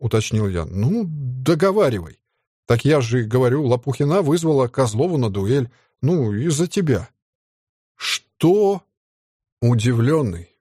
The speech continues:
да просто шокированный, я схватил Чичагина за руку и потащил в туалет. «Макса, ну, урок же скоро», попытался отбояриться Юрка. Но я уже впихнул его в мужской туалет и захлопнул дверь.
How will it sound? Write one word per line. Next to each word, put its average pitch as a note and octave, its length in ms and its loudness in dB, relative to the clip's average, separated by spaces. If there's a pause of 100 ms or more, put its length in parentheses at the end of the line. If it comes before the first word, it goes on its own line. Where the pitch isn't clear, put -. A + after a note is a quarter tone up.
(120)
да G2+ 240 -4
просто C3 360 0
шокированный, B2 840 0
я F2 200 0
схватил B2+ 500 -2
Чичагина G2 640 -2
за A#2+ 240 -2
руку G#2 280 -4
и - 180 -4
потащил B2+ 500 -4
в - 80 -12
туалет. F2+ 520 -6 (1400)
«Макса, G2+ 440 -2
ну, A#2 540 -2
урок D#3+ 400 0
же A#2+ 100 -4
скоро», G2+ 460 -4 (320)
попытался G2 560 0
отбояриться A#2 560 0
Юрка. G2+ 560 -6 (800)
Но E2+ 140 -6
я C3+ 120 2
уже G#3+ 200 0
впихнул D#3+ 500 0
его B2 120 0
в A#2 40 -2
мужской A#2+ 380 -2
туалет C3 420 0
и A#2 40 0
захлопнул G#2+ 560 -2
дверь. F2 300 -8